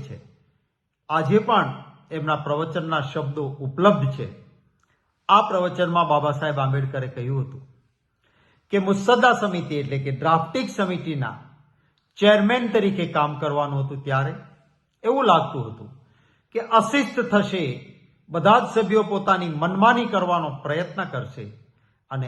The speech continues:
અવ્યવસ્થા બની રહેશે. પણ મારે કહેવું જોઈએ કે કોંગ્રેસ પક્ષની મુસદ્દા સમિતિમાં હાજરી હતી, બાબા સાહેબ આંબેડકરના શબ્દો છે કે કોંગ્રેસ પક્ષની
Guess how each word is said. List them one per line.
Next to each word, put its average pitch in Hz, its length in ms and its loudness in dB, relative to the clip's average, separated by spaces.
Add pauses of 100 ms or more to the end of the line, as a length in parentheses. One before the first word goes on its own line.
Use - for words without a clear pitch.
(160)
અવ્યવસ્થા 156 640 -2
બની 107 260 -10
રહેશે. 101 300 -18 (640)
પણ 143 140 -4
મારે 151 180 2
કહેવું 196 360 4
જોઈએ 170 360 2 (1080)
કે 147 80 -2 (180)
કોંગ્રેસ 175 560 4 (260)
પક્ષની 208 600 2 (960)
મુસદ્દા 247 600 4
સમિતિમાં 208 640 2
હાજરી 170 480 2
હતી, 156 280 -2 (500)
બાબા 139 220 -4
સાહેબ 170 240 -6
આંબેડકરના 170 600 -6
શબ્દો 107 300 -14
છે - 160 -20 (460)
કે 151 60 -6 (100)
કોંગ્રેસ 190 500 6 (200)
પક્ષની 208 520 0